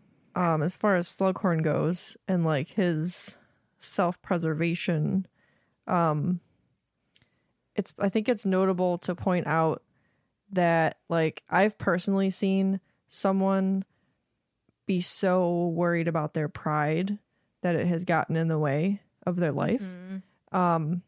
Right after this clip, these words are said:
Speaker 1: I think that happens with a lot of people. And I think also that social structure has a lot to put into that. He was literally so afraid of being judged, even though, like, we can sit here and be like, "Of course you didn't know. Of course nobody knew." He,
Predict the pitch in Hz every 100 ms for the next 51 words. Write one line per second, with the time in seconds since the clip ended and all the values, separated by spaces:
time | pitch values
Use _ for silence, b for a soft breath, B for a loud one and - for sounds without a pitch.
0 | _ - 185 180 175 180 - - 165 170
1 | 175 160 143 170 233 233 302 311 190 175
2 | 180 190 185 - 180 - 175 165 160 151
3 | - b b b b b - - 233 247
4 | 208 - 175 - 185 208 202 180 156 -
5 | 175 - 175 - 170 175 151 202 196 208
6 | 208 196 190 190 185 175 175 - 190 175
7 | 170 180 - 180 156 120 165 185 _ _
8 | - 175 180 175 156 143 - 165 127 123
9 | 185 - - _ _ _ _ _ _ _
10 | _ _ - 208 190 185 180 165 180 233
11 | 214 196 113 190 185 180 180 170 170 -
12 | - - - 262 233 208 180 165 170 -
13 | 156 - 196 202 214 - - - 254 277
14 | 240 208 160 147 123 175 254